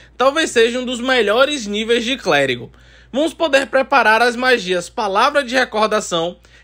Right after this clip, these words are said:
que é um teletransporte sem nenhum tipo de restrição, que a gente volta para um templo da nossa divindade. Vamos ganhar a... vamos poder preparar a magia Banquete dos Heróis, que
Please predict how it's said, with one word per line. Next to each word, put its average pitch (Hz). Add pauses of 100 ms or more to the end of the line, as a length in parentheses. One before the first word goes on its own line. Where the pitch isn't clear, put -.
que 220
é 226
um 233
teletransporte 262
sem 269
nenhum 269
tipo 277
de 226
restrição, 226
que 202
a -
gente 220
volta 208
para 254
um 226
templo 233
da 226
nossa 175
divindade. 151 (400)
Vamos 302
ganhar 294
a... 285
vamos 240
poder 269
preparar 240
a 233
magia 196
Banquete 240
dos 247
Heróis, 180
que 196